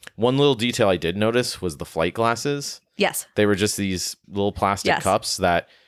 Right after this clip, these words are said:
Speaker 1: were kind of clouded, so you couldn't really see the colors of the beers.
Speaker 2: Mm-hmm.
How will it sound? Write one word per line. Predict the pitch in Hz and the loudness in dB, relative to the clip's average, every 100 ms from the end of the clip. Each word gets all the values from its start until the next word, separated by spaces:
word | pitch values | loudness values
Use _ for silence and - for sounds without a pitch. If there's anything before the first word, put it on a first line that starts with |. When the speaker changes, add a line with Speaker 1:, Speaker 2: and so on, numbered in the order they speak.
| _ | _
Speaker 1:
were | 98 95 | -4 -2
kind | 110 101 92 | 0 2 2
of | 87 - | 0 -6
clouded, | - 92 101 117 | -2 0 2 0
so | - 95 | 2 2
you | 90 90 | 2 -2
couldn't | - 101 | -2 -4
really | 92 95 87 | 0 0 0
see | - 95 104 135 _ | -2 -2 -2 -4 _
the | 92 | -10
colors | - 101 95 92 | -2 0 2 -2
of | 85 | -6
the | 78 | -6
beers. | 78 98 165 | -2 -2 0
Speaker 2:
Mm-hmm. | 185 | -2